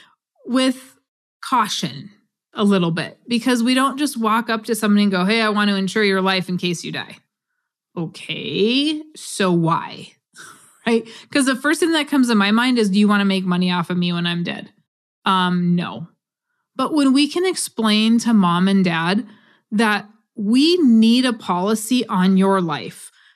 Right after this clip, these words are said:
because you have worked really, really hard to build what you're, to build the operation. You've worked really hard for that. I'm just trying to make sure that it's still here. I just want to make sure I can buy out the siblings. I want to make sure that I can have operating money.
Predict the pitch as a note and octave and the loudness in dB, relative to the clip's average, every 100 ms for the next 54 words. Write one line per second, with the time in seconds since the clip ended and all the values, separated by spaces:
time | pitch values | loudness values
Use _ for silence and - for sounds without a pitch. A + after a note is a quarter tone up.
0 | _ C#4 C4 D4 B3 A3 B3+ D4+ D#4 D4 | _ -2 4 4 6 6 6 4 2 0
1 | A#3+ A3 G#3 - F3+ F3+ A3 A#3+ A#3+ G#3+ | 0 0 0 -4 -4 0 2 2 2 2
2 | G#3 G#3 G3 F#3 F3+ F3+ D#3+ E3+ F#3 G3 | 4 2 2 0 0 -2 -2 -2 0 0
3 | G3 F3 G3+ F3+ F3+ F3 E3+ _ _ _ | 0 -2 -2 0 2 0 -4 _ _ _
4 | _ _ A3 F3+ G#3 G3+ G#3 G#3 F3 F3 | _ _ 0 2 2 2 2 2 0 -2
5 | F3 D#3 F3 - D4+ F#4 F#4+ _ _ _ | -6 -6 -6 -2 -2 -2 -8 _ _ _
6 | _ _ C4 D#4 E4 E4+ - D#4 E4 D4 | _ _ 2 4 2 0 0 2 2 2
7 | D4 D4+ - A#3+ F3 - - E4 G4 G4+ | 0 -2 -2 -2 -2 -4 -2 0 2 0
8 | G4 - - E4 E4+ D#4+ D4 - - _ | 0 -6 -2 0 2 2 0 -6 -20 _
9 | - D4+ D4+ - D#4+ C#4+ C#4 C4 - D4 | 2 2 2 0 0 2 0 -4 -4 -2
10 | C4+ G#3+ D4+ A3 - - - _ D4+ E4 | 0 0 0 -2 -4 -16 -20 _ -2 2
11 | F4+ C4 C#4 D4+ D#4 D#4 D4 - D4 C4+ | 0 0 0 2 2 2 0 0 0 0
12 | C4+ A#3+ A#3 A#3 A#3+ A#3 A3 A#3 G3+ G3 | 2 2 2 0 -2 -2 -2 -2 0 0
13 | F#3 G#3+ B3+ B3+ C4+ C#4+ D4 - C4 A#3 | 0 0 0 2 0 2 0 0 -2 -2
14 | G#3+ G#3 G#3 G3+ G3+ E3+ E3+ E3+ D3+ B2+ | 0 0 0 2 2 0 -2 -4 -6 -6
15 | C3+ D3+ D3+ D#3 C#3 | -6 -8 -10 -14 -18